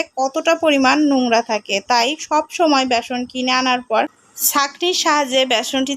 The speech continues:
চেলে তারপর আমরা কিন্তু রান্নার কাজে ব্যবহার করব। এখন খুব সহজেই ঝটপট দোকানের মতো পারফেক্ট মুসমুসে বেগুনি কিভাবে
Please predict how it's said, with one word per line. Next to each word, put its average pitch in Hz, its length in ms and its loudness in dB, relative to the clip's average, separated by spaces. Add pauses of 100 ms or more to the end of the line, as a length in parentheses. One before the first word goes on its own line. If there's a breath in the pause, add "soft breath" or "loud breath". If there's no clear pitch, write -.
চেলে 269 240 2 (140)
তারপর 247 340 0 (120)
আমরা 233 200 -2
কিন্তু 254 260 -2
রান্নার 220 400 0
কাজে 226 200 -2
ব্যবহার 208 380 0
করব। 196 280 -2 (240)
এখন 359 200 -4 (140)
খুব 381 140 2 (120)
সহজেই 330 440 2
ঝটপট 269 500 0 (440 loud breath)
দোকানের 320 420 2
মতো 311 260 2 (160)
পারফেক্ট 277 480 0 (120)
মুসমুসে 330 480 0
বেগুনি 262 400 4
কিভাবে 320 380 2